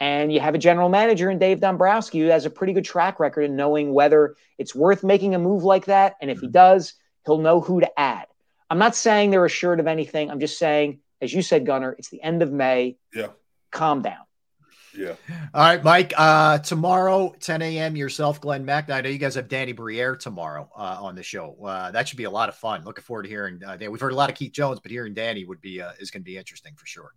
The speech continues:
Speaker 1: Yeah, we're, we're looking forward to the show. We're gonna have Danny at ten twenty-five. We're gonna have Jeff McLean, my colleague at the Inquirer,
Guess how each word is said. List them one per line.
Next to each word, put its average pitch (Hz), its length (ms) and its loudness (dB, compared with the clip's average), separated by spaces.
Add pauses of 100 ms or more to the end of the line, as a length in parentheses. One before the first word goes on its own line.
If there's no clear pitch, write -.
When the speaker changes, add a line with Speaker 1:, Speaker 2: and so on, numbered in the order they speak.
(340)
Speaker 1:
Yeah, 175 260 8
we're, 156 180 4
we're 165 140 4
looking 208 220 6
forward 196 220 6
to 190 40 4
the 165 80 2
show. 160 240 6
We're 131 80 0
gonna 139 160 0
have 139 140 0
Danny 185 340 4
at 185 100 2
ten 175 220 -4
twenty-five. 175 800 2
We're 139 80 -2
gonna 139 120 -6
have 127 180 -8
Jeff 156 260 0
McLean, 185 420 -2
my 139 140 0
colleague 147 420 4
at 131 80 -2
the 131 140 -2
Inquirer, 151 640 4